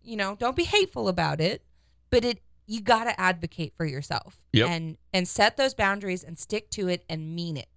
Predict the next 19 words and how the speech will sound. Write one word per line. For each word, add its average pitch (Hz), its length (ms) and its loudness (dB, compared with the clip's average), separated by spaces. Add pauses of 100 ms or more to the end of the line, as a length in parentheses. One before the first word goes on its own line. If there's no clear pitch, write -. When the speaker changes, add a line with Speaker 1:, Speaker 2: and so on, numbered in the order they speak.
(680)
Speaker 1:
Let 185 180 6
'em 254 80 -2
know 262 160 4
how 277 60 2
you 277 140 -2
expect 269 300 -4
to - 40 -12
be 269 100 -4
treated. 302 420 -4 (340)
Let 196 160 4
'em 196 80 0
know 202 80 2
you 190 140 0
won't 165 180 -2
tolerate 175 380 0
anything 175 420 -6
less, 185 240 0
but - 240 -4
also 359 460 0